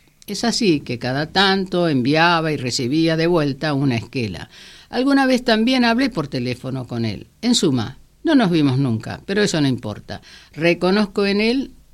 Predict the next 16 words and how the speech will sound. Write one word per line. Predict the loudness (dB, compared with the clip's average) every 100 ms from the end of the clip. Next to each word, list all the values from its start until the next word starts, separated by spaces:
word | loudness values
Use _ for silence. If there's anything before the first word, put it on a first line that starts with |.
| -20 -8
al | -4
maestro. | -2 -4 -8 -20 -20 -20 _ _ _ _ _ _ _ -8
Nos | -2 0
dijo | 2 2 2 2 2 2 0 -2 -10 -20 -20 -20 -4
también | 0 2 2 0
que | 0 0 2 0 -2 -6
la | -4 -2
revista | 0 -2 -2 -4 -4
Chaltén, | -2 -2 0 -2 -2 -10 -20 _ -20 _ _ _ _ _
que | -2
él | 0
dirigió | 2 0 0 0 0
durante | 0 0 -2 -4 -4
muchos | -2 -2 -2 -2
años, | 0 0 -2 -6 -14 -14
Sakamata | -12 -8 -6 -8 -8 -14